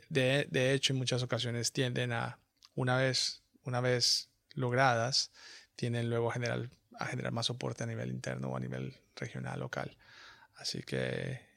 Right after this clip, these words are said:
y, y vas a encontrar, eh, en mi experiencia, un sinfín de colaboradores en otras regiones del país, que, de otras regiones del globo que están súper interesadas en escuchar historias que vengan de Latinoamérica, ¿sabes?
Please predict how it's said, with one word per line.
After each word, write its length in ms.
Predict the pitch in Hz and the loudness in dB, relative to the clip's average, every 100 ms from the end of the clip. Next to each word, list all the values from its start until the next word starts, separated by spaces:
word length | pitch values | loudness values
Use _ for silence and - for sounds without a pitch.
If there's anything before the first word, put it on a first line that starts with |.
| - | -8
y, 260 | 135 - 135 | -6 -2 0
y 40 | |
vas 180 | 131 131 | 4 4
a 40 | |
encontrar, 460 | 135 135 131 127 127 147 - - - | 4 2 4 4 2 -4 -12 -18 -16
eh, 800 | - - - - - 58 123 120 | -12 -12 -8 -8 -6 -4 -2 -2
en 60 | |
mi 80 | 131 | -2
experiencia, 720 | - 127 127 127 127 131 131 - - - - - - | 0 0 2 4 4 4 0 -6 -20 -20 -20 -20 -4
un 100 | 135 | 0
sinfín 360 | 135 127 135 131 | 0 0 0 0
de 80 | |
colaboradores 560 | 123 120 117 120 117 127 | 2 2 4 4 4 2
en 80 | 123 | 0
otras 400 | 120 127 - - | -2 2 2 2
regiones 560 | 170 135 - 135 135 135 | -4 -6 2 4 4 2
del 120 | 123 | 0
país, 440 | 120 123 127 127 | 0 0 0 0
que, 360 | - 127 123 120 - - - - - | 0 0 0 -4 -14 -20 -20 -20 -4
de 120 | - | 2
otras 180 | 123 131 | 2 2
regiones 320 | 135 139 131 | 0 2 4
del 100 | 135 | 4
globo 260 | 127 123 127 | 4 4 2
que 400 | - 117 120 - | 2 0 0 -2
están 320 | - - 139 | -6 0 2
súper 240 | 131 147 139 | 4 4 4
interesadas 520 | 127 127 120 127 120 | 2 0 0 2 2
en 40 | 123 | 0
escuchar 380 | 113 117 120 | -6 -2 -2
historias 720 | 120 - 131 123 120 117 - - - | 2 2 2 0 0 -2 -4 -8 -6
que 140 | 123 | -4
vengan 160 | 117 120 | -2 -2
de 60 | |
Latinoamérica, 540 | 117 - 65 64 - - | -4 -4 -4 -4 -4 -2
¿sabes? 500 | - 50 50 - | -2 0 -2 -6